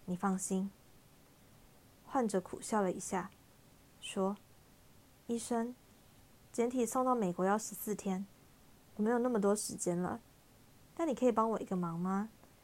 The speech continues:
你可以帮我们签名吗？我想要你当证人。”起初我没有看清楚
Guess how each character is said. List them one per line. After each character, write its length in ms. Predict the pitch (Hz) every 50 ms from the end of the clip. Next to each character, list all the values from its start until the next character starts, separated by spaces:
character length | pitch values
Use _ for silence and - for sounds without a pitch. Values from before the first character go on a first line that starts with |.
| - - - - - - - - -
你 100 | 214 214
可 140 | - 302
以 40 | 311
帮 160 | 277 285 277
我 120 | 285 269 202
们 120 | 185 185 185
签 180 | - - 233
名 160 | 233 220 185 175
吗？ 300 | 175 180 180 185 190 202 - - - - - - - - - - - - - -
我 100 | 240 262
想 160 | - 240 214
要 100 | 226 240
你 140 | 247 202 175
当 180 | 202 208 226
证 180 | 233 - 247 196
人。” 300 | - - - 233 254 277 - - - - - - - - - - - - - - - - - - - - - - - - -
起 180 | - - 208
初 160 | 202 - 330 330
我 60 | 269
没 100 | 240 254
有 80 | 240
看 220 | 220 - 247 240 233
清 200 | - 233 233 247
楚 220 | 247 - - 214